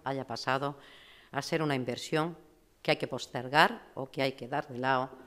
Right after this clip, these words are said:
o que hay que plantar excusas? De, de una apuesta decidida a hoy, donde la Junta dice que está condicionada al trámite urbanístico del Ayuntamiento de Níjar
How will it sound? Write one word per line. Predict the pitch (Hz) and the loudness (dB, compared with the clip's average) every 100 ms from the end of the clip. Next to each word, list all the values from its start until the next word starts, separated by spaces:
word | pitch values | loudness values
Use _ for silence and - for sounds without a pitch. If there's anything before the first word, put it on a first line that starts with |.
| - - | -20 -12
o | 135 | -6
que | 135 | -4
hay | |
que | - | -4
plantar | - 117 110 127 | -4 -6 -6 -10
excusas? | 113 - 117 - - - _ - - - - - - - - - - - - - _ - | -12 -12 -12 -10 -12 -20 _ -20 -20 -20 -20 -20 -20 -20 -20 -20 -20 -20 -20 -20 _ -4
De, | 160 151 156 - | 2 6 6 4
de | 156 156 | 2 4
una | 226 233 | 6 6
apuesta | 170 160 160 143 | 6 4 4 0
decidida | 143 - 156 202 226 320 - - - _ - _ _ - | 0 -2 0 2 2 0 -6 -20 -20 _ -20 _ _ -2
a | 147 143 156 | 4 6 6
hoy, | 160 117 - - | 4 0 -10 -10
donde | 143 135 131 | -2 0 2
la | 131 | 0
Junta | 117 170 190 190 233 240 - - - _ _ | -2 0 0 0 -2 -2 -12 -20 -20 _ _
dice | 170 151 185 - 214 214 - - _ | -4 -2 -4 -4 -4 -4 -12 -20 _
que | 147 | -8
está | - 180 175 | -2 -2 0
condicionada | 156 143 - 123 113 101 - - | -2 -2 -4 -6 -6 -8 -14 -12
al | - 135 | -6 -4
trámite | - 170 170 143 | 2 4 4 -2
urbanístico | 139 123 143 - 127 120 | -2 -2 -4 -6 -8 -8
del | 117 | -6
Ayuntamiento | 127 123 139 175 123 | -8 -6 -4 -4 -6
de | 131 | -8
Níjar | 175 - | -6 -6